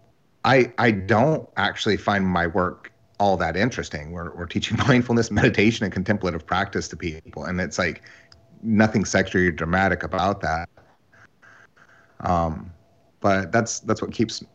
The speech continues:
keeps me busy. I, I guess, like, trying to understand and perceive myself, image myself, and, and, and then put that out in the world is, um, I'm just trying to, to make peace with my flaws. I'm trying to,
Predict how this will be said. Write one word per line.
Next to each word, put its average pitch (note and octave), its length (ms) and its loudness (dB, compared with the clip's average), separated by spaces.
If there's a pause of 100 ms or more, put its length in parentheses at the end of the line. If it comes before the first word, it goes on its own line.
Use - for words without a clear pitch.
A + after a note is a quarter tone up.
keeps - 240 -8
me F2+ 80 -2
busy. F#2 320 2
I, G2 240 2
I A2 40 4
guess, D#3+ 220 6
like, F#2 320 2 (840)
trying C3+ 260 2
to A2 120 2
understand A#2 440 0
and F#2+ 120 -2
perceive G#2 380 -2
myself, F2+ 480 -2
image G#2 240 0
myself, F2+ 580 -4
and, F2 200 -6
and, D#2+ 480 -8
and F2+ 180 -4
then F2+ 100 -2
put F2+ 180 -2
that F2+ 120 2
out E2+ 180 0
in - 60 -14
the E2 80 -10
world F2+ 380 2
is, E2 180 0
um, E2+ 340 -2 (260)
I'm E2+ 260 0
just G#2 180 4
trying G2+ 360 8
to, E2 280 4 (140)
to - 120 -6
make F2+ 220 2
peace - 260 4
with - 140 0
my E2+ 200 4
flaws. F2+ 420 4
I'm E2+ 80 -2
trying F2+ 260 2
to, E2+ 200 2